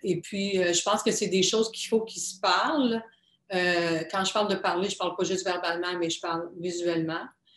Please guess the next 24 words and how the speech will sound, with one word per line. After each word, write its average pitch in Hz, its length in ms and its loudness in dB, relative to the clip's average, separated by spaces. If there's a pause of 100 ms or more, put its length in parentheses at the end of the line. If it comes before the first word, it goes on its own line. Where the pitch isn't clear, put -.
(280)
Puis, 196 240 2
euh, 185 160 6
c'est, 202 300 0
moi, 208 160 4
c'est 233 160 2
ce - 100 -2
qui 214 100 -2
m'anime, 196 440 4
c'est 202 160 -4
ce - 80 -6
qui - 100 -8
fait 214 120 0
en 190 120 4
sorte 220 260 -2
que 202 60 2
je - 140 0
continue 196 500 0
à 180 180 0
faire 190 160 -2
des 185 160 2
projets 180 220 -2
à 196 80 0
caractère 190 460 -4
social, 202 640 -4